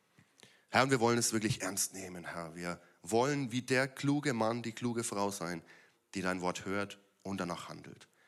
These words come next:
Wir wollen unser Leben auf ein festes Fundament stellen. Heiliger Geist, so bitten wir dich, sprich zu uns, zeig uns, was dein Wort heute für uns bedeutet, führ uns in alle Wahrheit hinein.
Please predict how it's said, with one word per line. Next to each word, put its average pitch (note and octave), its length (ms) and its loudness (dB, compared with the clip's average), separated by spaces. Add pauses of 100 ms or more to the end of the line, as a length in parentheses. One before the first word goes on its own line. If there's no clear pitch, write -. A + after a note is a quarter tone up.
(180)
Wir E2+ 120 -8
wollen G2+ 160 0
unser G2 180 -2
Leben G2+ 320 0
auf F2+ 300 -2
ein E2+ 160 -10
festes - 480 -4
Fundament F2 520 -8
stellen. C#2 320 -14 (1080)
Heiliger A#2 280 2
Geist, A#2 320 2
so - 80 -8
bitten B2 280 -4
wir A2+ 60 0
dich, A2 220 0
sprich - 320 -2
zu - 160 -2
uns, F#2 300 -2
zeig E3 240 2
uns, C#3 180 -4
was A2+ 180 -2
dein A2+ 260 -2
Wort B2 260 -2
heute C3 240 2
für - 160 -8
uns A#2+ 180 -6
bedeutet, A2+ 500 -2 (260)
führ - 280 0
uns C#3 240 0
in B2+ 80 0
alle A#2 260 0
Wahrheit B2 360 -2
hinein. E2 280 -8